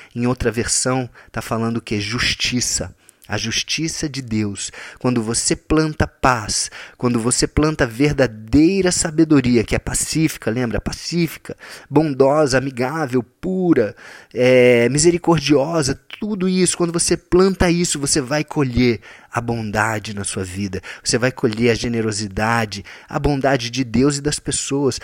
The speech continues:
a justiça de Deus, que é perfeita. Deus é bom, justo e fiel. Amém? Então, essa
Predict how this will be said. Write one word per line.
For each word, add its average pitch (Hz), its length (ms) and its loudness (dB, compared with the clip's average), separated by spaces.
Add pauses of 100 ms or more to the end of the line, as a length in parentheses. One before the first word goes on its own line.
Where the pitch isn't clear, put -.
(140)
a 135 80 2
justiça 147 720 0
de 127 160 -8
Deus, 135 680 4 (600)
que 123 240 0
é 120 160 2
perfeita. - 800 -4
Deus 110 300 -2
é 117 40 0
bom, 113 360 -4
justo - 580 -4 (340)
e 117 80 -12
fiel. 92 500 -6
Amém? 120 340 -2 (480)
Então, 123 220 0 (100)
essa 143 560 2